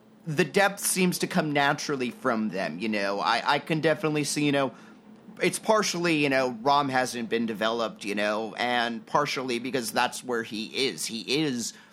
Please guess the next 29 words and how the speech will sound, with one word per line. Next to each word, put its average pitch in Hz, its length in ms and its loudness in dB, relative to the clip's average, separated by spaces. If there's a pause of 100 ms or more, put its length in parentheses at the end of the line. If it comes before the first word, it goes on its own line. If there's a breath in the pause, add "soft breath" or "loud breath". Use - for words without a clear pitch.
(380 loud breath)
you 110 140 -2
know, 104 240 -2
hasn't 139 440 0
really 104 300 -6
had 101 640 -2
much 117 340 -2
of 110 100 -2
an 110 120 -4
opportunity 101 880 -4
to 95 260 -6
blossom, 90 800 -2
you 90 100 -4
know. 90 280 -2 (320 loud breath)
Frankly, 139 460 0
I 127 100 4
would 123 260 -6
think 131 340 0
he 127 140 -4
would 117 160 2
have 117 200 2
more 127 260 2
of 95 100 -4
a 95 40 -4
sympathy 92 520 -4
for 95 160 -6
Pell 85 360 0
than, 87 260 -4
you 92 100 -4
know, 85 320 -4